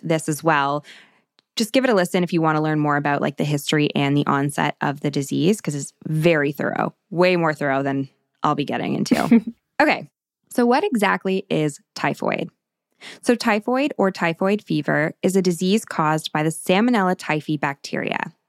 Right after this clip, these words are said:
Speaker 1: It's often grouped under a category of enteric fevers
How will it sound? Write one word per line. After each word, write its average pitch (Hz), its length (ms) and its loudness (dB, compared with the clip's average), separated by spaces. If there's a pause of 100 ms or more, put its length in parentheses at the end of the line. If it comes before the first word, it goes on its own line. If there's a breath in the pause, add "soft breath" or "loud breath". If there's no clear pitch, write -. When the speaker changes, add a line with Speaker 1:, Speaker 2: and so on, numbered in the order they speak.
(880 loud breath)
Speaker 1:
It's 208 200 2
often 202 340 2
grouped 185 320 -2
under 175 260 2
a 175 80 0
category 165 800 0
of 160 320 0
enteric 156 380 -2
fevers 165 600 0